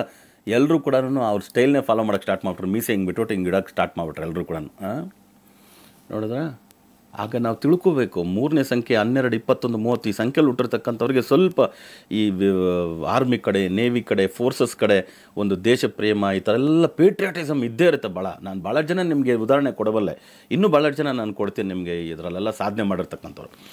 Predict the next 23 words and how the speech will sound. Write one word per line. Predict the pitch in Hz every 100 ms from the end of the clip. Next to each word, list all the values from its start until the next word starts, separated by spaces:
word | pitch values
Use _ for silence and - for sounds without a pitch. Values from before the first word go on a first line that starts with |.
| - - -
But | 107
ಆ | 92
ಮೂರನೇ | 92 113 190 190
ಸಂಖ್ಯೆ | 147 127 135 139
ಅವ್ರಿಗೆ | 104 85
ಫಾಲೋ | 107 147 135
ಮಾಡಿಬಿಡ್ತು, | 110 123 110 104
ಮೂರನೇ | 95 113 120
ಸಂಖ್ಯೆಯಲ್ಲಿ | 107 104 107 101
ಹುಟ್ಟಿರೋರಿಗೆ, | 101 92 90 107 - - 110
ಇಲ್ಲ | 107
ಒಂದನೇ | 95 120 165
ಸಂಖ್ಯೆ | 160 135 120
ಫಾಲೋ | - 101 104
ಮಾಡಿಬಿಡ್ತು, | 98 90 147
ಇಲ್ಲ | 180
ಒಂಬತ್ತನೇ | 131 135 151 - 135
ಸಂಖ್ಯೆ | 113 98
ಫಾಲೋ | - 117
ಮಾಡ್ತು | 110 101 95
ಅಂದರೆ | 113 151
ಕ್ಲಿಕ್ | 120 -
ಆಗ್ಬಿಡ್ತಾರೆ. | 110 92 - - 151